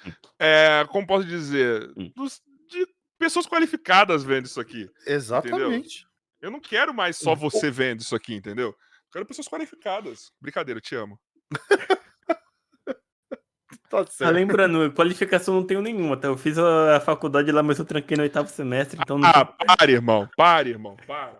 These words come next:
Speaker 1: para, para.
Speaker 3: Pera
Speaker 1: Ô,
Speaker 3: aí,
Speaker 1: agora,
Speaker 3: cê,
Speaker 1: deixa eu perguntar um
Speaker 3: cê
Speaker 1: bagulho.
Speaker 2: Hum.
Speaker 1: Fala aí, fala aí, Bumbo,
Speaker 2: Diga.
Speaker 1: fala aí, Bumbo,
Speaker 3: Não,
Speaker 1: fala aí,
Speaker 3: eu só ia
Speaker 1: Bumbo.
Speaker 3: falar, tipo, mano, você fez quantas faculdades e você concluiu alguma?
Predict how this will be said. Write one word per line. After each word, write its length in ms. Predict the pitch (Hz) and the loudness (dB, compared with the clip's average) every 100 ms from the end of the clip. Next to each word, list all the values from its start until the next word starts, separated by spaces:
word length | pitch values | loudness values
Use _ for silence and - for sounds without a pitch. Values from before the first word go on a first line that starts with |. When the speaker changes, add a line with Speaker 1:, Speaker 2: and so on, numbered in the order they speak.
| _ | _
Speaker 1:
para, 260 | 143 135 - | -20 -18 -16
para. 180 | 131 | -16
Speaker 3:
Pera 320 | - - 285 302 | -2 4 6 8
Speaker 1:
Ô, 20 | |
Speaker 3:
aí, 80 | 381 | 6
Speaker 1:
agora, 140 | 370 | 6
Speaker 3:
cê, 40 | 392 | 4
Speaker 1:
deixa 120 | 381 | 0
eu 40 | |
perguntar 240 | 415 392 311 | -2 -2 -2
um 20 | |
Speaker 3:
cê 60 | 240 | -2
Speaker 1:
bagulho. 400 | 196 190 - - - | -4 -4 -8 -16 -10
Speaker 2:
Hum. 80 | - | 2
Speaker 1:
Fala 160 | 202 185 | 4 4
aí, 40 | |
fala 120 | 196 | 2
aí, 40 | 170 | -2
Bumbo, 120 | 135 | -2
Speaker 2:
Diga. 160 | 120 98 | -2 0
Speaker 1:
fala 140 | 160 | 0
aí, 60 | 139 | 0
Bumbo, 100 | 120 | 4
Speaker 3:
Não, 40 | |
Speaker 1:
fala 120 | 302 233 | 6 8
aí, 60 | |
Speaker 3:
eu 40 | 214 | 6
só 120 | 233 | 4
ia 80 | 233 | 4
Speaker 1:
Bumbo. 60 | |
Speaker 3:
falar, 240 | 277 247 220 | 4 4 2
tipo, 240 | - 214 | -4 -8
mano, 320 | 202 220 170 | -2 -2 -4
você 160 | 151 165 | -8 -8
fez 220 | 190 190 | -6 -6
quantas 300 | - 220 254 | -4 -4 -2
faculdades 580 | 233 220 180 165 208 214 | -6 -4 0 2 2 -2
e 80 | 190 | -4
você 280 | 185 185 | -4 -4
concluiu 520 | 185 202 - 170 175 180 | -8 -8 -6 -4 0 0
alguma? 440 | 139 180 254 | 0 -4 -6